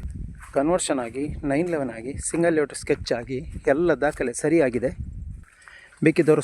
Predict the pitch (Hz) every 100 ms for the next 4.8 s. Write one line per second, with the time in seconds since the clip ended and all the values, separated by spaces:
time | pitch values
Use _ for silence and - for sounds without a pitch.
0 | - 151 - - 123 156 - - - 135
1 | 139 160 - - 151 151 156 - 143 -
2 | 143 143 127 - 185 - 147 139 131 120
3 | 151 _ - - - - 139 165 139 160
4 | 170 - 156 131 147 139 156